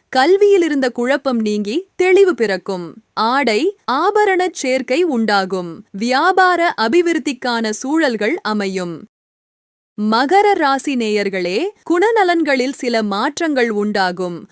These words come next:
உணர்ச்சி வேகமின்றி பொறுமையுடன் செயல்படவும்.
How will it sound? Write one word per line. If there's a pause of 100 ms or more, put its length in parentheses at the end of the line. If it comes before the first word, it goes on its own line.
உணர்ச்சி
வேகமின்றி (140)
பொறுமையுடன்
செயல்படவும்.